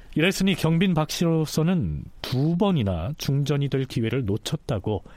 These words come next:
생각할 수 있겠죠. 자, 이런 상황에서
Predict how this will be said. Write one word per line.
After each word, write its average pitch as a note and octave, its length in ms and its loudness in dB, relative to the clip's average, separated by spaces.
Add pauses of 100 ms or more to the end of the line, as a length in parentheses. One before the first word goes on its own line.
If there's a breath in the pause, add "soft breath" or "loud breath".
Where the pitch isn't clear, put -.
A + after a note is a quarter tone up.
(120 loud breath)
생각할 A2+ 500 -2
수 - 140 -4
있겠죠. - 500 -4 (1120)
자, - 180 -4 (560 loud breath)
이런 F#3+ 420 4
상황에서 C#3 840 0